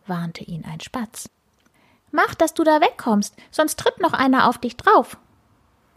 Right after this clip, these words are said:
Tatsächlich, da kam schon ein paar Füße den Weg entlang. So schnell er konnte, krabbelte der Schied auf den Rasen. Ach, hier ist es ja noch toller,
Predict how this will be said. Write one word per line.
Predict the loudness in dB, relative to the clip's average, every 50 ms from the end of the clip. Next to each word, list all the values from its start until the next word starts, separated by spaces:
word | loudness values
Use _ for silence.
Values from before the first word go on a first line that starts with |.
| _ _ _ _ _ _ _ -16
Tatsächlich, | -12 -12 -8 -6 -6 -6 -6 -6 -10 -14 -14 -14 -20 -20 -20 -20 -16 -4 0
da | 0 0
kam | 0 2 2 4 4 4
schon | 4 2 0 -2
ein | 0 0 -2 -2
paar | -4 -6 -8 -8
Füße | -4 0 0 0 0 0 -2
den | 0 2 2 4
Weg | 4 2 2 0
entlang. | -4 -4 -2 -2 -4 -4 -4 -6 -10 _ _ _ _ _ _ _ _ _ _ _ _ _
So | _ -6 -4
schnell | -4 -2 0 2 2 2
er | 2
konnte, | 0 0 0 0 0 2 0 -4
krabbelte | -2 0 0 2 2 2 0 0 -4
der | -4 -2 -2
Schied | -2 -2 -2 -2 -2 -4 -4 -4
auf | -4 -2
den | 0 2 2
Rasen. | 2 0 -2 -4 -4 -4 -4 -4 -6 -6 -8 _ _ _ _ _ _ _ _ -20 -20 -20 -20 -20 -20 -20 _ _ -6
Ach, | -2 0 2 2 2 2 0 -4 -8 -10 -12 -16 -18 -20 _ _ _ _ _ _
hier | _ 0 2 4 4
ist | 4 2 0 -2 -4
es | -4 -2 -2
ja | 0 2 4
noch | 6 6 6 6 4 4 2 -2 -6 -10 -8
toller, | -4 2 4 6 6 6 6 4 2 2 -2